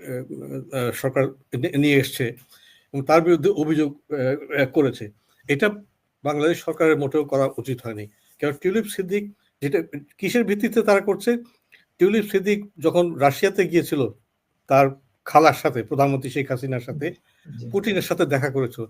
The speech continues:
Speaker 1: তখন কিন্তু এই ব্রিটেনের পত্রপত্রিকা আমি দেখেছি, তারা কিন্তু যেহেতু পু-, পুতিনের, আহ, তা-, আহ, এখন, আহ, পুতিন বিরোধী, আহ, একটা, আহ, পশ্চিমা, আহ, দেশে যে আমরা
Speaker 2: হুম।
Speaker 1: সরকারগুলো দেখছি,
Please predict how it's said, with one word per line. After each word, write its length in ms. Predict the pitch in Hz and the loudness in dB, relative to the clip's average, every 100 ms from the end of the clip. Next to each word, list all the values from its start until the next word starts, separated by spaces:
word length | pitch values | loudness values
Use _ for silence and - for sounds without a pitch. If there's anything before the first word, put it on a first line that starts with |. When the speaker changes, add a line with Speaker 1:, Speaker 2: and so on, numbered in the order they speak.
| _ _ _ - | _ _ _ 0
Speaker 1:
তখন 280 | 165 226 208 | 0 0 -2
কিন্তু 360 | 226 - 240 240 _ _ - | -4 -2 -4 -4 _ _ 0
এই 100 | 170 | 0
ব্রিটেনের 440 | 143 165 226 247 247 | 2 2 2 2 2
পত্রপত্রিকা 580 | 233 - 196 196 180 180 | 0 -2 -6 -6 2 2
আমি 120 | 165 | 2
দেখেছি, 440 | 151 127 131 120 - _ _ - | 0 -2 -2 -6 -12 _ _ 2
তারা 200 | 165 175 | 4 4
কিন্তু 360 | 196 202 175 | 0 0 0
যেহেতু 500 | 147 180 202 208 - - _ _ - | 2 0 2 -2 -2 -10 _ _ -12
পু-, 200 | 214 131 | -12 -6
পুতিনের, 420 | 170 196 185 175 | -2 0 2 2
আহ, 640 | 180 - 170 170 156 147 | -2 -14 -12 -6 -4 -4
তা-, 80 | 160 | -6
আহ, 260 | 139 123 135 | -8 -2 0
এখন, 300 | 135 120 143 | 0 -2 -6
আহ, 320 | 175 143 131 - | -2 -2 -2 -4
পুতিন 360 | 175 190 208 180 | -8 0 0 2
বিরোধী, 520 | 160 170 170 175 143 - _ _ - | 4 4 4 2 0 -6 _ _ -18
আহ, 80 | - - 151 143 | -18 -18 -14 -10
একটা, 240 | 139 - | -8 -6
আহ, 280 | 139 - 139 - | -8 -6 -8 -4
পশ্চিমা, 380 | 143 - 143 139 | -6 -4 -2 -2
আহ, 520 | 127 139 135 143 131 | -4 -10 -14 -10 -8
দেশে 300 | 127 135 139 | -4 0 0
যে 120 | 139 | 0
আমরা 160 | 131 139 | 0 0
Speaker 2:
হুম। 80 | 120 | -2
Speaker 1:
সরকারগুলো 420 | 127 131 123 127 | -4 -4 -4 -4
দেখছি, 320 | 120 - | -6 -6